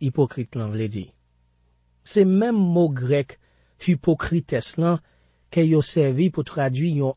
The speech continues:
acte théâtre ou cinéma. Hypocrites vle di, Jacques répète, c'est écouter sa directeur théâtre, là, dit, et puis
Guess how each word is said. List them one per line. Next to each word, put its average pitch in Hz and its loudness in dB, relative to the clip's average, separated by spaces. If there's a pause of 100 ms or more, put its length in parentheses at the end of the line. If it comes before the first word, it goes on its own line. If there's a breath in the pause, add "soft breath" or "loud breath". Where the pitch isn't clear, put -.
acte 139 -2
théâtre 135 -2
ou 123 -6
cinéma. 131 -6 (1080)
Hypocrites 196 0
vle 165 0
di, 175 0
Jacques 143 -2
répète, 160 -4 (680)
c'est 185 2
écouter 220 0
sa 196 -2
directeur 170 2
théâtre, 151 0
là, 139 -2
dit, 214 -2
et 156 0
puis 214 -2